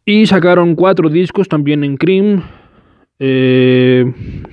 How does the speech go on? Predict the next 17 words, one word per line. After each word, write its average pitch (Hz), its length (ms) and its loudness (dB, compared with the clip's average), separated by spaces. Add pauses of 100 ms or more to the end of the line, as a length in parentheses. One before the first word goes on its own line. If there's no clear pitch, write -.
(880)
si - 140 -4
quieren 185 240 2
que 165 80 -4
profundice 151 560 -6
en 147 100 -2
la 139 60 -2
historia 147 320 -4
de 139 120 0
Cream 156 400 0 (1300)
o 131 760 2
algo 135 240 0
así, 185 460 0 (1120)
eh, 131 440 2
voy 139 300 2
a 127 360 0 (540)
hacerlo 147 680 -2 (1080)
posteriormente, 139 1120 0